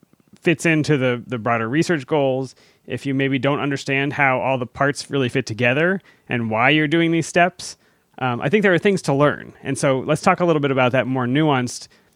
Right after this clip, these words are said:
uh, path that you take in a P H D program or a master's program to feel like a scientist, if, if that's a,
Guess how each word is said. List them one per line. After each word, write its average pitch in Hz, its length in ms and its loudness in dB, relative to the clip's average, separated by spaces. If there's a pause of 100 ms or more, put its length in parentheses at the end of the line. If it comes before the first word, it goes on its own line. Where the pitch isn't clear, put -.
(380)
uh, 123 120 -2
path 175 480 0
that 143 160 -2
you 131 100 -4
take 143 260 0
in 131 240 -6
a 127 60 -4
P 131 140 -6
H 120 100 -4
D 160 140 -6
program 170 420 0
or 113 60 0
a 110 40 -4
master's 135 340 -2
program 127 380 -2
to 123 120 -6
feel 202 340 2
like 117 180 2
a 123 60 2
scientist, 104 600 -6
if, - 320 -10
if 113 120 -8
that's 113 200 0
a, 113 120 -2